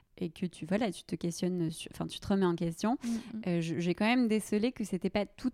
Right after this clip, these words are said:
Speaker 1: à fait, euh, normal et pas tout à fait, euh, sain, en
Speaker 2: Ouais,
Speaker 1: fait.
Speaker 2: t'avais plus de co-, de recul et t'avais envie de déconstruire
Speaker 1: Ouais.
Speaker 2: un petit peu tout ça. Tu t'es rendu
Speaker 1: C'est
Speaker 2: compte
Speaker 1: ça.
Speaker 2: que c'était pas forcément la meilleure façon de prendre soin de toi.
Speaker 1: Oui, parce que tu vois, euh, je, j'étais très intran-, intransigeante,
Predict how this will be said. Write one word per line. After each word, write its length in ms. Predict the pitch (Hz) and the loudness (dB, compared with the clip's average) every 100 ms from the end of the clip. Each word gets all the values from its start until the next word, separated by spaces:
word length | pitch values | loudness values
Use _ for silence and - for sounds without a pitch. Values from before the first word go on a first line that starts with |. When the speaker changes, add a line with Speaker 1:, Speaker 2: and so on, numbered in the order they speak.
| - | 2
Speaker 1:
à 120 | 214 | 2
fait, 380 | - 226 240 214 | 2 0 4 4
euh, 500 | 190 180 180 175 175 | 4 4 2 2 2
normal 640 | 185 190 196 196 220 254 | 4 4 4 4 6 6
et 100 | 208 | 4
pas 160 | 190 185 | 2 -2
tout 100 | - 196 | -2 -2
à 120 | 180 | -2
fait, 280 | - 214 190 | 0 2 2
euh, 80 | |
sain, 280 | 175 - - - _ - | 2 -2 -4 -4 _ -4
en 20 | |
Speaker 2:
Ouais, 80 | 226 | -4
Speaker 1:
fait. 100 | 190 | -2
Speaker 2:
t'avais 120 | 185 | -4
plus 260 | 180 247 208 | -4 -4 0
de 80 | 220 | -2
co-, 220 | 202 202 | -2 -6
de 180 | 180 185 | -2 0
recul 460 | 202 202 - 269 | 0 -2 -2 0
et 60 | 240 | 0
t'avais 180 | 190 185 | -2 -2
envie 160 | 190 | -4
de 60 | 180 | -2
déconstruire 380 | 202 196 214 202 240 | -2 2 4 4 4
Speaker 1:
Ouais. 0 | |
Speaker 2:
un 100 | 202 | 0
petit 140 | - | -4
peu 100 | 208 | -8
tout 120 | 196 | -8
ça. 120 | - 202 | -8 -8
Tu 100 | - | -6
t'es 80 | 190 | -6
rendu 160 | 185 | 0
Speaker 1:
C'est 80 | 202 | 0
Speaker 2:
compte 260 | 214 214 196 | 2 0 2
Speaker 1:
ça. 60 | |
Speaker 2:
que 320 | 208 185 175 180 _ _ _ _ | 0 0 -2 -6 _ _ _ _
c'était 280 | - 196 190 | -12 -4 2
pas 160 | 233 | 2
forcément 580 | 208 202 - 196 208 202 | 2 -4 -4 -2 -2 0
la 140 | 190 | -2
meilleure 260 | 180 185 196 _ _ - | -2 -2 -4 _ _ -4
façon 280 | 202 208 | -4 -2
de 40 | 202 | -6
prendre 220 | - 190 | -4 -6
soin 140 | 196 | -4
de 60 | 190 | -4
toi. 180 | 190 175 _ - | -6 -10 _ -2
Speaker 1:
Oui, 240 | 240 330 | 2 4
parce 200 | 226 202 | 4 0
que 100 | - | 0
tu 220 | 214 - | 0 2
vois, 340 | 208 233 277 262 | 4 6 6 6
euh, 280 | 214 202 196 | 6 6 4
je, 180 | 185 - | 2 0
j'étais 300 | 190 185 196 | 0 2 -2
très 380 | - - 302 254 | -2 0 2 2
intran-, 540 | 220 - - 220 214 _ - | 0 -2 -6 -4 -4 _ -6
intransigeante, 880 | 226 226 - 220 202 190 202 254 | -2 -2 -2 -4 -2 0 0 -2